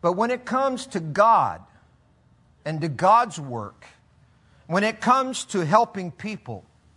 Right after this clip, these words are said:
that is exactly the attitude that we ought to have. What does it say? What does Paul say?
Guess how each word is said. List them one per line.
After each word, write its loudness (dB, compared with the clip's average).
that 6
is -2
exactly 0
the -8
attitude -2
that -6
we -8
ought 2
to -8
have. -8
What 2
does -2
it -8
say? -2
What 0
does -10
Paul 0
say? -4